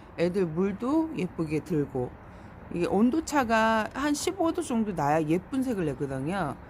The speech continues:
근데 이게 십오 도 차가 잘 안 나더라고요, 요즘에. 거진 뭐 팔 도, 뭐 칠 도, 구 도 요렇게 나니까 온도차가 확 나야 예쁜데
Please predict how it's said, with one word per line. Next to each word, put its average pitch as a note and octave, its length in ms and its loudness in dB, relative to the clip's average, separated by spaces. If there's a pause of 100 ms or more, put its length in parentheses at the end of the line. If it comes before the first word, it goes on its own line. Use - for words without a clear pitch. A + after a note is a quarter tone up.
(300)
근데 F#3+ 220 2
이게 F#3+ 180 0
십오 F4+ 340 0
도 E4+ 140 -2
차가 A#3 480 4 (300)
잘 B3+ 200 2
안 D3+ 160 2
나더라고요, G#3 580 0
요즘에. C3+ 720 -4 (100)
거진 D#3+ 440 -2 (380)
뭐 D3 320 0
팔 D#4+ 280 -2 (260)
도, G#3+ 560 0 (460)
뭐 E3 200 -2
칠 D#4 320 2 (200)
도, G#3 360 2 (120)
구 G3+ 160 0
도 G3 140 4
요렇게 B3+ 320 2
나니까 D3 840 0 (220)
온도차가 F3+ 540 -4
확 - 220 -4
나야 F3+ 540 2
예쁜데 C3+ 800 -2